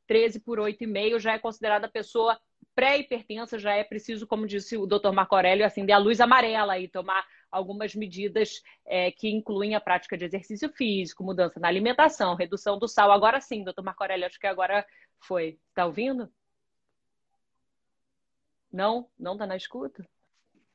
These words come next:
Ué, será? Vocês estão me ouvindo, gente? Será que faltou só pro doutor Marco Aurélio? Senão a gente recomeça de novo, porque o assunto tá interessante, tá começando a bombar a audiência aqui da live. É uma pena a gente,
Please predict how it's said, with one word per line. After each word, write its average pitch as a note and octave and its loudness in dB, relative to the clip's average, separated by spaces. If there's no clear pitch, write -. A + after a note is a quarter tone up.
Ué, G#3 -14
será? F#3 -2
Vocês A3 2
estão C4 6
me A#3+ 4
ouvindo, D4+ 2
gente? G#3 0
Será G3 2
que - -20
faltou G3 4
só G3 0
pro G3+ -12
doutor F#3 -4
Marco F#3 -2
Aurélio? G3 2
Senão G#3+ -4
a - -4
gente A3+ -8
recomeça A#3 0
de A3 -4
novo, A3 -2
porque - 0
o A#3+ 8
assunto A#3 2
tá A#3 2
interessante, A3+ 0
tá - -20
começando A3+ -6
a A#3 -8
bombar B3 4
a G#3 10
audiência G3 -2
aqui G3 -10
da F#3 2
live. G3 4
É A#3 -2
uma A#3+ 2
pena A3 -2
a - -4
gente, A3 -8